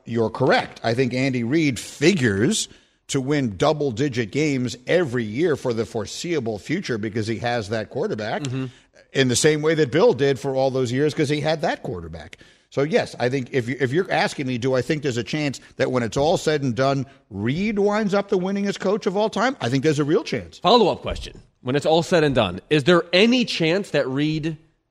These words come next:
Speaker 2: passes Bill?
Speaker 1: For Super Bowls?
Speaker 2: No, just in terms of, like, when,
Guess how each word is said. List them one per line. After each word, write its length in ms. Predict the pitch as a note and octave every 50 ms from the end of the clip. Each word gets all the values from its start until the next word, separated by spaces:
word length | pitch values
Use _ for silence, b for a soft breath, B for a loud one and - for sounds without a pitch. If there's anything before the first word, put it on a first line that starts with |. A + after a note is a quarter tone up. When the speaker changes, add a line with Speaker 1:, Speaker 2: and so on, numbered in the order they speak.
| _ _
Speaker 2:
passes 520 | - - C3 C3+ D#3 E3 - F3+ D#3+ B2+ B2
Bill? 380 | G2+ C3 D3 D#3 E3 G3+ B3+ - _ _ _ _
Speaker 1:
For 140 | _ A#2+ A2
Super 280 | - D3 C#3+ C#3 F3+
Bowls? 400 | E3+ F#3 F#3+ A3 C4+ C4+ - - - -
Speaker 2:
No, 340 | C3 F3 A#3+ G#3+ A#2+ G#2
just 320 | A2 D3+ E3+ - - - - _ _
in 100 | E3+ E3 -
terms 260 | - F3 F3 E3 C#3+
of, 100 | D3+ C#3
like, 160 | D3 C#3 C3 - - - D3+ -
when, 180 | D#3+ C#3+ C#3